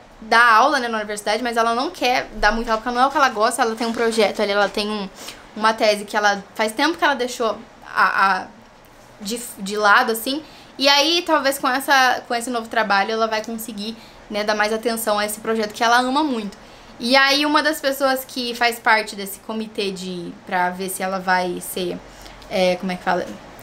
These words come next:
É, contratada ou não, é um cara que, <laughs> que ela já meio que odeia ele, porque ela trabalha como, pra ganhar o dinheiro extra, ela trabalha como, <laughs> é, como é que fala? Acompanhante paga. Então, assim,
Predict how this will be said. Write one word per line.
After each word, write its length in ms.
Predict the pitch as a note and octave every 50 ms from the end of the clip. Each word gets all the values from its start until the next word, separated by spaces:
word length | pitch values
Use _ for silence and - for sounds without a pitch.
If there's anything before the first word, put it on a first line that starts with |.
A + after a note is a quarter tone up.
| - - - - - - - - -
É, 280 | - G3 F3+ E3+ E3+ F3+
contratada 600 | - G#3+ G#3+ G#3+ G#3+ G3+ G3+ - G3 G3 G#3 G#3
ou 60 | G3+
não, 400 | G3+ G#3+ B3 C#4+ C#4+ C4 A3+ G3+ -
é 160 | - - A3+
um 100 | B3+ C#4+
cara 300 | D4+ - B3+ A#3 A#3 B3
que, 760 | C4 B3+ - - C4 C4 C4+ C#4 C#4+ D4 D4 D4 D4 D#4+ C#4 - - - - - - - F4 G4
<laughs> 400 | G#4 G#4 G4+ F#4+ F#4 F4 - -
que 80 | - C4+
ela 220 | B3+ B3+ C4+ C#4
já 120 | D#4+ D4 C4
meio 200 | C4 C#4 C#4 C#4
que 120 | C#4 -
odeia 420 | D#4 C#4 B3 A3+ B3 B3 B3+ C4 A#3+
ele, 240 | A3+ A3+ A3+ A#3
porque 300 | B3+ - - C4+ B3+ -
ela 160 | B3+ A#3+ A#3+ A#3+
trabalha 560 | A#3+ C4 B3 A#3 A3+ A3 A3 A3+ A3+ A3+ A3+
como, 760 | A3+ - A#3 A3 A3+ A#3 A#3 A#3+ A#3 A3+ G#3+ G#3 G#3 - A#3 - - - B3 A#3+ - B3+ - - - - - - -
pra 140 | A#3+ A#3
ganhar 240 | A3 A3+ A#3+ A#3+ A#3+
o 20 | A#3
dinheiro 460 | A#3 B3 A#3 A3+ A3+ A3+ A#3+ C4 C4+
extra, 200 | C4+ C4+ C4 A#3
ela 120 | A3+ A3
trabalha 440 | A3+ A#3+ A#3+ A#3 A3+ A3+ A#3 A#3+ B3+ A#3+ -
como, 540 | B3 A3+ A3+ A#3 A#3 A#3 A#3 A3+ G#3+ G#3 - - - - - G3 - - - D4+ E4+
<laughs> 520 | - - F4 E4+ D#4+ C#4+ B3 A3+ - - -
é, 300 | G#3+ G#3+ A3 G#3+ G#3+ G#3+
como 140 | A3+ A3+
é 60 | A3+ A3+
que 60 | A3+
fala? 400 | - B3 A#3 A3+ G#3+ G#3 G3 F#3+ F#3+ G3 - - - - - - - - - - - - - - -
Acompanhante 680 | C4+ - - C#4 C4 B3+ C#4+ C4+ C4 B3 B3+ C4 E4
paga. 380 | - - - F#3 F#3 F#3 - -
Então, 200 | - - - A3+
assim, 320 | A#3 A#3 - A3 F3+ F3+